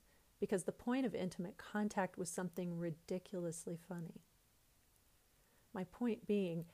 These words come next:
intimacy is available at all times. It's what draws us up to our highest self, our most authentic self. Does this mean that I have to be intimate in every moment?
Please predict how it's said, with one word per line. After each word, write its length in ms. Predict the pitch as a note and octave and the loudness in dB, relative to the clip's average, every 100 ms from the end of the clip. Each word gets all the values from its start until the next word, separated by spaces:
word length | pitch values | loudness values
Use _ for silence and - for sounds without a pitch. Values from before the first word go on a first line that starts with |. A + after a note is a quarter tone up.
| - - | -16 -6
intimacy 760 | - A#3 - A3 F3 - E3+ D#3+ - _ - | 0 0 4 2 2 0 0 -2 -8 _ -8
is 120 | - F#3+ | -2 0
available 680 | F3 F#3 F3+ E3 E3+ D#3+ - - | 2 2 2 0 -2 -2 -6 -8
at 100 | E3 | -4
all 180 | F3 E3 | 0 0
times. 680 | E3 - E3 E3+ E3 - - _ _ _ _ _ _ - | -2 -6 -8 -6 -8 -12 -18 _ _ _ _ _ _ -6
It's 180 | - G3 | -4 2
what 160 | G3+ F#3+ | 2 2
draws 360 | G3 G#3 A#3 | 2 4 4
us 160 | A3+ G#3 | 4 4
up 200 | A3+ A3+ | 2 0
to 160 | - F3+ | -2 -2
our 140 | E3 - - | -2 -6 -2
highest 440 | G3 G3 G3+ - | 2 2 0 -4
self, 480 | - - G3 F3 - - - - | -4 0 2 0 -2 -10 -20 -6
our 120 | G3 | 0
most 440 | G3 G3 G#3 G#3 - | 2 4 2 0 -4
authentic 760 | F#3 F#3+ - - A3 B3+ - D#3+ | -4 -4 -8 -4 -4 -2 -6 -8
self. 360 | - - D#3+ D#3+ - - - _ _ _ _ _ _ _ _ _ _ - _ - - | -6 -6 -6 -8 -16 -20 -20 _ _ _ _ _ _ _ _ _ _ -20 _ -10 0
Does 160 | F#3+ | 0
this 160 | F#3+ - | 2 2
mean 220 | G3 G3+ | 4 4
that 120 | G3+ | 4
I 40 | F#3 | 2
have 220 | F#3 F#3+ | -2 -2
to 60 | F3 | -2
be 180 | F3+ - | -2 -2
intimate 460 | F3+ F3+ - G3+ A3 | -4 -4 -2 -2 0
in 140 | F#3+ F3+ | -2 -2
every 360 | F3 D#3+ F3 F3+ | -4 -2 0 0
moment? 540 | E3 E3+ G#3 F4 - | -2 -2 -4 -4 -12